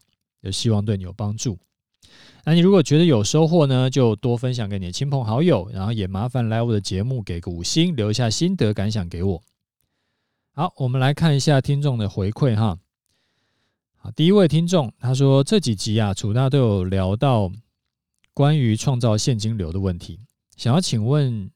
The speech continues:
要怎么看用高股息E T F创造现金流，跟用投资债券E T F，例如说零零七五一B来创造现金流的差异？如果是求稳定，括号不看涨跌，加上配息，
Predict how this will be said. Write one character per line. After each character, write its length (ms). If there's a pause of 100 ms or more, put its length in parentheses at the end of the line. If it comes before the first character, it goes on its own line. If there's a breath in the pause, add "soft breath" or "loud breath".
要 200
怎 200
么 160
看 360 (460 soft breath)
用 500
高 220
股 180
息 220
E 80
T 200
F 160
创 220
造 140
现 200
金 200
流， 180
跟 520
用 360
投 240
资 400
债 300
券 260
E 80
T 220
F， 240 (160)
例 140
如 200
说 380 (320 loud breath)
零 240
零 240
七 360
五 220
一 220
B 320 (160)
来 180
创 260
造 200
现 180
金 140
流 120
的 80
差 300
异？ 180 (560 loud breath)
如 160
果 120
是 180
求 220
稳 300
定， 220 (140)
括 200
号 200
不 160
看 200
涨 240
跌， 260
加 240
上 160
配 200
息， 360